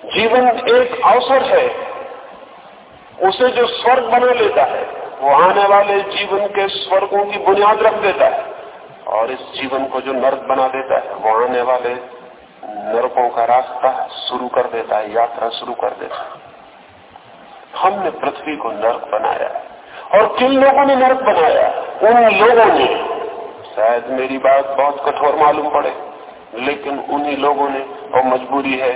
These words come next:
सत्य कहना ही पड़ेगा, उन्हीं लोगों ने, जिन लोगों ने पृथ्वी के विरोध में और जीवन के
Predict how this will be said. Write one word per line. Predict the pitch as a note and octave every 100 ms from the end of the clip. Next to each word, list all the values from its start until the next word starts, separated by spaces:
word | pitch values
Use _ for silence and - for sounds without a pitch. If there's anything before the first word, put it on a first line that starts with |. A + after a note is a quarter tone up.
| B2
सत्य | - - C3 - - B2+
कहना | - B2 C3+ B2+ C3
ही |
पड़ेगा, | C3 B2+ C3+ B2+ A2 - - - - - - - - - - - - - - - - - - - - - - - - - - - - - -
उन्हीं | A3 A3+ B3+
लोगों | B3 C#4 C4 A#3+
ने, | E3+ - - - - - - - -
जिन | - -
लोगों | F3+ F#3+ F#4 F3+
ने | C3 - - - - -
पृथ्वी | C3+ D3+ - E3
के | F3+ F3
विरोध | E3+ F#3 G#3 G#3+
में | - C3+
और | A2+ A2+ A2+ - C#3
जीवन | C#3+ C#3 C#3
के | C3+